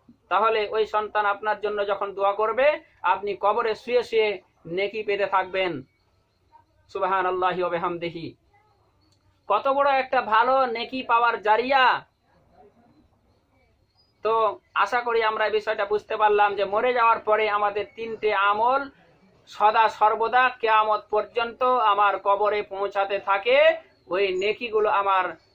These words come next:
কবরে পৌঁছাতে থাকে, আমার আমল নামায় যোগ দেওয়া হয়, বাকি অন্য কোনো আমল আমার, আহ, আমল নামাতে যোগ দেওয়া হয় না।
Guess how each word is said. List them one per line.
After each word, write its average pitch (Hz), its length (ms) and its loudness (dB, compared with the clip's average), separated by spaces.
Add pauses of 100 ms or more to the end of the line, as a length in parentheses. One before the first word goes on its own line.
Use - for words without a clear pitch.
(120)
কবরে 190 360 0
পৌঁছাতে 185 480 -4
থাকে, 180 260 -4
আমার 175 220 0
আমল 202 400 0
নামায় 196 300 0
যোগ 180 240 -6
দেওয়া 180 260 2
হয়, 170 320 0 (260)
বাকি 202 400 -2
অন্য 208 640 0 (220)
কোনো 185 200 -2
আমল 185 380 0
আমার, 190 380 0 (280)
আহ, 170 320 2
আমল 196 240 -2
নামাতে 185 360 -2
যোগ 175 240 -6
দেওয়া 170 240 2
হয় 170 200 -2
না। 151 300 -6